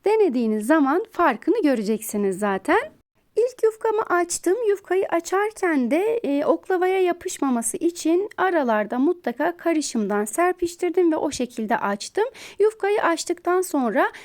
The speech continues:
üzerine tereyağı ve sıvı yağ karışımından birkaç kaşık döküp bir fırça yardımıyla yufkanın her tarafını güzelce yağlıyorum.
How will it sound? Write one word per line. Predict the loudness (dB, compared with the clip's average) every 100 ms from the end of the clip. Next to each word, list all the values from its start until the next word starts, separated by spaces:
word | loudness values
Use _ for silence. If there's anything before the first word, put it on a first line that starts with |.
| -6
üzerine | -2 2 2 4 2 2 -2
tereyağı | -2 0 2 2 0
ve | 0
sıvı | -2 -2 0
yağ | 2 0 -2
karışımından | -2 0 0 -2 0 2 2 0 -2 -14 -2
birkaç | -2 0 -4 -4 -4
kaşık | -6 -6 -14 -4
döküp | -2 0 -2 -2 0
bir | 0
fırça | 0 -4 0
yardımıyla | 0 2 0 -2 -2 0 0
yufkanın | -2 -4 -4 -4 -2
her | 0 0 0
tarafını | -2 -4 -4 -4 -4
güzelce | 0 0 2 0 0
yağlıyorum. | 0 2 2 0 -2 0 2